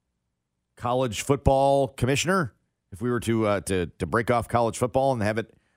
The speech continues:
be its own thing, would he be a, uh, would he be commish material?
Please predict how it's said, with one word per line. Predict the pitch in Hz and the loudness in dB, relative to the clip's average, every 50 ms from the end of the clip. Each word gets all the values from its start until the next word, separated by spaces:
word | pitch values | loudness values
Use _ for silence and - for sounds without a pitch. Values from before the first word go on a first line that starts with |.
| _ _ | _ _
be | 104 110 113 | -6 -6 -6
its | 107 - - | -6 -6 -8
own | - 120 120 120 117 90 | -8 -6 -6 -6 -6 -6
thing, | - 117 117 120 139 151 | -6 -4 -4 -4 -4 -4
would | 127 107 92 | -6 -6 -6
he | 90 110 113 | -4 -4 -4
be | 110 101 117 117 113 113 110 107 107 107 107 | -4 -2 -2 0 0 0 0 0 -2 -2 -2
a, | |
uh, | 104 101 98 78 85 | -2 -2 -4 -4 -4
would | 95 104 104 | -4 -4 -2
he | 101 110 | -2 -2
be | 107 117 107 | -2 -2 -4
commish | 87 - - 107 104 117 123 - - | -4 -6 -6 -4 -4 -4 -4 -6 -6
material? | 117 135 117 - 147 151 160 180 208 170 131 | -8 -6 -6 -4 -4 -4 -4 -4 -6 -6 -8